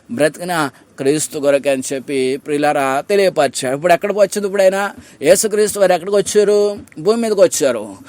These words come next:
ఈ భూమి మీదకి వచ్చింది ఎందుకు అంటే మనుషులను రక్షించడానికి. ఇప్పుడు ఎవరిని రక్షించాడు ఈయన? అపోస్తలుడైన పౌలుని రక్షించాడు యేసయ్య. చూసారా ప్రియులారా, ఆయన బ్రతికినంత కాలంలో లేడు, ఆయన చనిపోయిన తర్వాత కూడా రక్షించాడు. ఆయన రక్షణ, రక్షించడానికే వచ్చాడు.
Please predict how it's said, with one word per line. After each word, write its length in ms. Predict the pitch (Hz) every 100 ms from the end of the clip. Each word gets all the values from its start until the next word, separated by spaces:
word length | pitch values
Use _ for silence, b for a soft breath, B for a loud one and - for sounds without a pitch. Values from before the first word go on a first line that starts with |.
| B -
ఈ 100 | 170
భూమి 320 | 165 165 214
మీదకి 220 | 226 220
వచ్చింది 300 | 214 - 208
ఎందుకు 240 | 208 208 214
అంటే 500 | 208 185 185 170 170
మనుషులను 600 | 156 170 208 196 220 202
రక్షించడానికి. 600 | 175 185 165 160 131 127
ఇప్పుడు 160 | 151
ఎవరిని 260 | 170 190 196
రక్షించాడు 440 | 208 - 196 208
ఈయన? 160 | 208 214 214 214 208 190 b b
అపోస్తలుడైన 500 | 151 147 170 151 156 143
పౌలుని 300 | 139 151 147
రక్షించాడు 480 | 135 - 135 135 123
యేసయ్య. 520 | 120 120 110 104 104 -
చూసారా 280 | 175 202 202
ప్రియులారా, 640 | 185 190 175 180 180 196 165 B B
ఆయన 180 | 139 170
బ్రతికినంత 520 | 151 160 165 196 202
కాలంలో 500 | 190 190 202 202 214
లేడు, 420 | 208 208 220 143 113 113 B -
ఆయన 160 | 156 175
చనిపోయిన 440 | 175 175 190 220
తర్వాత 280 | 208 220 208
కూడా 180 | 214 208
రక్షించాడు. 840 | 208 - 220 - 151 127 120 127 B B 143
ఆయన 200 | 170 180
రక్షణ, 540 | 165 - 208 220 220 156
రక్షించడానికే 580 | 143 208 202 208 220 233
వచ్చాడు. 680 | 233 196 - 214 151 147